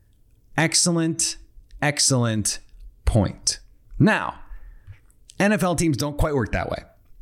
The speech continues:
But he is right to say that people getting opportunities based on being friends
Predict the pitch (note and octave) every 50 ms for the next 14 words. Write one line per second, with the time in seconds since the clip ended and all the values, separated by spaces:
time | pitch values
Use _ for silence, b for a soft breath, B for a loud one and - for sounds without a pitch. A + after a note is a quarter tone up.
0 | - - - C#3+ F3+ A3 E3+ - - - E3+ F#3+ G#3+ G3 F3+ G3+ G3 - F3 D#3
1 | - D3+ A#2 G#2 F#2+ F#2+ - B B B B B B G2+ G#2+ B2+ D3 C#3 C3 C3
2 | B2+ B2+ - - - - b b b b b b b - - - - - F#3+ F#3+
3 | G3 F#3+ F#3+ F#3+ F#3 F#3 F3 E3+ D3+ - - - - - - - - - - -
4 | - - G2+ G2 C3+ D3 D3+ D#3 D3+ D3+ D3+ D3+ E3 - - C3+ C3+ C3+ - C#3
5 | C3+ - - C#3+ C3+ B2+ A#2+ A2 A2 G#2+ G2+ G2+ G#2 F#2+ - - - G#2+ F#2+ E2+
6 | C3 C3 C#3 C3 - - - B2 A#2 A2+ A2+ A2+ G#2+ - B2 B2 B2 B2 A2+ -
7 | - - D#3+ E3+ D3+ C3 A#2+ A#2 A#2 A#2+ B2 A2 - - - -